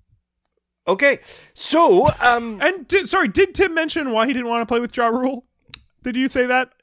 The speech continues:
Speaker 1: uh, yes, he thought Ja Rule was a murderer. <laughs> And he didn't want to play with him, and I didn't believe him. I was like, "This is a D and D game.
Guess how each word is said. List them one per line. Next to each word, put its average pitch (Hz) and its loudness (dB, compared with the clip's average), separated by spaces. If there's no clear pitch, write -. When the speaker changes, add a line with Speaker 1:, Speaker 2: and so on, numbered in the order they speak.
Speaker 1:
uh, - -6
yes, 170 -2
he 190 -6
thought 208 0
Ja 175 4
Rule 180 0
was 151 2
a 139 0
murderer. 131 -2
<laughs> - -8
And 151 0
he 156 -4
didn't 185 0
want 180 2
to 151 -6
play 175 0
with 175 -2
him, 135 0
and 143 -4
I 226 4
didn't 220 -2
believe 196 -2
him. 104 -10
I 185 2
was 240 -2
like, 165 0
"This 208 -2
is 240 -8
a 208 -2
D 185 -2
and 151 -2
D 208 -4
game. 127 -2